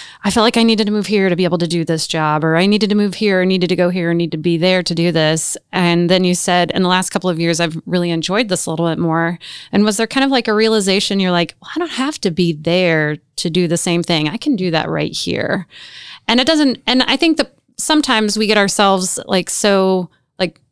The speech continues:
whatever that definition of success is, has to be, "Well, I can only be successful if I'm in L A, or I can only be successful if I'm in, if I'm in At-, Atlanta." And I, you're successful. Like, that's, that's what I see.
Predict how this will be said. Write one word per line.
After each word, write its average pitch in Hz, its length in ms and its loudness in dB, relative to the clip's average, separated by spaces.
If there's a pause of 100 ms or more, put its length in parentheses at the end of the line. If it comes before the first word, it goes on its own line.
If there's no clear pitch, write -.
(320)
whatever 247 260 2
that 202 180 0
definition 190 540 0
of 170 100 -6
success - 580 -2
is, 156 260 0
has 175 280 0
to 185 80 0
be, 160 460 2 (100)
"Well, 180 100 4
I 196 120 2
can 196 140 -2
only 185 160 2
be 170 120 0
successful 165 640 -4
if 156 100 -4
I'm 160 140 2
in 151 140 2
L 147 180 2
A, 151 220 -2
or 165 80 0
I 175 80 2
can 175 180 -6
only 175 220 0
be 170 120 0
successful 160 680 -2
if - 120 -6
I'm 165 120 2
in, 151 160 0 (160)
if 175 100 -10
I'm 165 160 2
in 156 60 0
At-, 151 100 -2 (300)
Atlanta." 160 520 -2 (480)
And 240 200 0 (180)
I, 247 220 -4 (200)
you're 226 220 0
successful. 202 880 0
Like, 190 180 -2
that's, 240 300 2
that's 220 260 0
what 170 80 2
I 170 140 4
see. - 480 -2